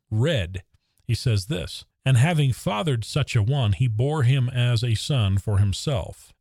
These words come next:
The one without beginning established the Son as the beginning of all creatures." This is exactly what Arius is teaching. I mean, it's taken right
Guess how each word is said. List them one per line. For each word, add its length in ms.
The 120
one 300
without 340
beginning 360
established 600
the 80
Son 480
as 320
the 80
beginning 500
of 120
all 200
creatures." 720
This 180
is 120
exactly 480
what 180
Arius 400
is 80
teaching. 360
I 40
mean, 120
it's 120
taken 380
right 260